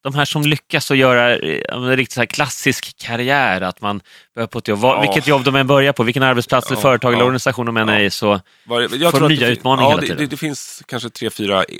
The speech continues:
Speaker 2: utmärkande egenskaper, skulle jag säga. Det första är att man är oerhört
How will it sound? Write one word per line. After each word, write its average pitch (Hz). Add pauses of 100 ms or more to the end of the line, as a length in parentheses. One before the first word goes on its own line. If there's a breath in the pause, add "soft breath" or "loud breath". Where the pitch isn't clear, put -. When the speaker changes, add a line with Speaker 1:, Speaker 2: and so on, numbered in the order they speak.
(180)
Speaker 2:
utmärkande 98
egenskaper, 101
skulle 90
jag 85
säga. - (140)
Det -
första -
är 92
att -
man 92
är - (100)
oerhört 95